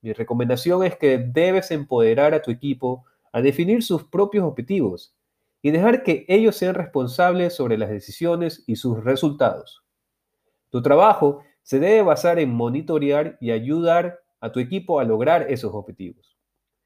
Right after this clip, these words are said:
Si deseas saber más sobre el término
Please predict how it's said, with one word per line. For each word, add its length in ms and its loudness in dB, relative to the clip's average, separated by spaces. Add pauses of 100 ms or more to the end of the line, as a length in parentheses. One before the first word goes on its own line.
(260)
Si 120 -4
deseas 380 4
saber 240 4
más 260 0
sobre 180 -2
el 100 -6
término 680 -2